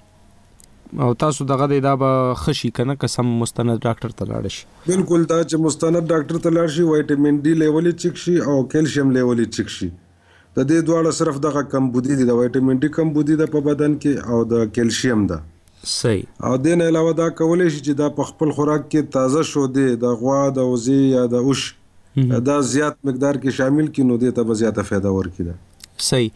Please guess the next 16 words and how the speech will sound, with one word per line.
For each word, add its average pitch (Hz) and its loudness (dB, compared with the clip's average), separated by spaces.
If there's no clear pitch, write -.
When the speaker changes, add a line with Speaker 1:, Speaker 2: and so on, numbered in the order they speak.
Speaker 1:
تاسو 208 0
ډاکټر 202 -2
صاحب 196 -2
د، 160 -2
آه، 135 0
غوا، 151 2
وزې 131 2
او 113 0
د، 113 -4
آه، 123 -4
نورو 131 0
هغو، 113 0
آم، 110 0
څارویو 131 2
خبره 123 -2
وکړه 113 -4